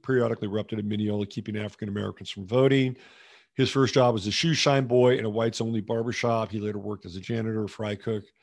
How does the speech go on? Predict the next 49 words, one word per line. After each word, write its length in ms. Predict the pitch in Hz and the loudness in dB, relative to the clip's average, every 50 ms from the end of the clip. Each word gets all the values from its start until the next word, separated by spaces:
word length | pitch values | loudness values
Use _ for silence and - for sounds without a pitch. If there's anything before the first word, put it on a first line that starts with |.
| _ _ _ _ _ _ _ | _ _ _ _ _ _ _
and 140 | - 101 - | -14 -14 -8
field 320 | - 123 120 110 107 101 | -2 0 2 2 2 0
hand. 280 | 120 120 113 107 107 101 | 0 0 0 0 0 -2
He 120 | 95 113 | -4 -6
learned 320 | 113 120 117 117 113 104 - | -6 -4 -4 -4 -4 -4 -6
his 140 | 110 95 - | -6 -8 -8
strong 320 | - - 107 104 104 107 | -6 -6 -6 -6 -6 -6
work 240 | 113 110 101 - - | -8 -8 -8 -6 -8
ethic 300 | 110 104 - 113 104 - _ _ _ _ _ _ _ _ _ _ | -8 -6 -6 -8 -10 -10 _ _ _ _ _ _ _ _ _ _
at 120 | - 120 113 | -4 0 2
a 40 | |
young 200 | 110 107 110 110 113 | 2 2 2 2 0
age 180 | 113 107 - | -2 -2 -4
from 80 | - 113 | -4 -6
his 140 | 110 98 - | -6 -6 -4
grandmother. 500 | - 113 117 113 107 101 98 101 - 101 | -4 -2 -2 0 -2 -2 -6 -8 -10 -12
He 100 | - 107 | -12 -8
graduated 420 | 107 113 113 113 104 104 110 104 - | -4 -2 -2 0 -2 -2 -4 -6 -6
from 140 | - 110 | -4 -4
Mineola 360 | 110 110 113 113 113 110 107 101 | -2 0 0 0 0 0 0 -2
Colored 380 | - - - 113 113 110 101 87 | -4 -4 0 0 0 0 0 0
High 160 | 113 110 110 | -2 -2 0
School, 400 | 104 - - 110 87 95 101 _ _ _ _ _ _ _ _ _ | -2 -4 -6 -10 -12 -14 -14 _ _ _ _ _ _ _ _ _
which 140 | - - - | -8 -2 2
later 140 | 127 113 107 | 2 2 2
described 420 | 104 101 - - 117 113 104 98 | 0 -2 -2 0 0 0 0 -2
as 80 | 104 90 | -6 -4
substandard, 680 | - - 113 95 - - 113 107 107 98 92 95 98 - - | -4 -4 -4 -4 -4 -4 -4 -4 -4 -4 -6 -8 -10 -10 -10
and 100 | 107 104 | -8 -6
left 160 | 107 107 - | -8 -8 -8
for 80 | - - | -10 -10
San 240 | - - - 107 - | -8 -8 -8 -10 -10
Francisco 680 | - 110 - - 165 143 - - 123 113 110 107 104 - - _ _ _ _ _ _ _ _ - | -10 -8 -4 -2 -2 -2 0 0 0 2 2 0 -2 -6 -14 _ _ _ _ _ _ _ _ -18
at 80 | 117 - | -10 -4
the 100 | - 113 | -2 0
age 100 | 110 101 | 0 0
of 80 | 101 95 | -2 -4
seventeen 480 | - - 117 98 104 - - 123 117 95 | -2 -2 -2 -2 -4 -4 -4 -2 -2 -2
to 80 | 95 | -4
live 140 | 98 101 95 | -6 -6 -4
with 80 | 101 98 | -4 -4
his 160 | 101 - - | -4 -2 0
uncle. 260 | 110 110 - - 95 | 0 0 -2 -4 -6
Brown 300 | 92 - 120 127 143 156 | -2 2 4 4 4 4
originally 400 | 165 151 156 170 160 - 170 147 | 6 6 6 6 6 6 8 8
wanted 180 | 147 147 139 - | 8 6 6 4
to 100 | - 139 | 2 2
attend 200 | 127 113 104 - | 2 2 0 0
Stanford. 720 | - - - 139 135 139 147 139 - 113 104 107 101 - | 0 0 2 4 4 4 4 2 -2 -8 -10 -10 -10 -14